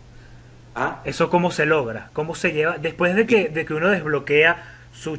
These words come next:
Speaker 2: chakra raíz o su chakra base, ¿cómo tú logras tener esa, e-, esa ex-, eh, eh, esa, esa explosión orgásmica, no,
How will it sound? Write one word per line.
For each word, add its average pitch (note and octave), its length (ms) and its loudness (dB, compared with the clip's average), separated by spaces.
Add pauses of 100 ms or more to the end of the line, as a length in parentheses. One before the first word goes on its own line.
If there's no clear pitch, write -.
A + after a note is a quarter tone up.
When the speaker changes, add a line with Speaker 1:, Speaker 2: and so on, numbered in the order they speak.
Speaker 2:
chakra D#3 420 0
raíz C3+ 560 -6
o C3 120 -8
su - 160 -12
chakra C3+ 360 -4
base, C#3 460 -2 (480)
¿cómo F3+ 460 -2
tú F3 160 -2
logras E3+ 560 0 (540)
tener C#3 400 -4
esa, D#3+ 440 -4
e-, D3 240 -2
esa E3 300 -2
ex-, D3+ 320 -10
eh, D3 160 -6
eh, B2+ 140 -10 (600)
esa, D#3+ 580 0
esa C#3+ 200 -6
explosión C#3+ 840 -4
orgásmica, C#3+ 800 -4 (320)
no, C#3 320 -2